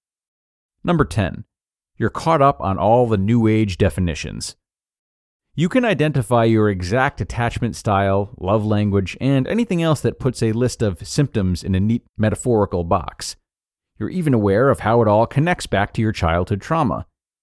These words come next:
But you still look for more information and learn new terms that tell you the same thing, just in a different shiny box. No matter how many new definitions you find,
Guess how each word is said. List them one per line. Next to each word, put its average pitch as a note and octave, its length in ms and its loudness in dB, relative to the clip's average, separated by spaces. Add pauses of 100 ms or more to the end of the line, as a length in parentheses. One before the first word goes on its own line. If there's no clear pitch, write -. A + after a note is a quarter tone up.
(300)
But - 80 -6
you B2 100 2
still F3 440 2
look E3 160 2
for G#2+ 160 0
more B2+ 400 4
information A2+ 640 -2 (240)
and G#2 180 0
learn A#2+ 300 2
new C#3 180 2
terms D3 480 -4
that - 160 -4
tell C3+ 180 2
you A#2 160 2
the A2 120 0
same A2+ 420 0
thing, F#2+ 380 0 (340)
just - 260 -4
in D3 80 -2
a D#3 60 0
different D3+ 460 -2
shiny F2 360 -2
box. - 440 -4 (600)
No D#3 120 -2
matter F#3 220 0
how D#3+ 340 2
many D#3 320 2
new C#3 240 2
definitions C3+ 640 0
you B2 80 2
find, A#2+ 460 0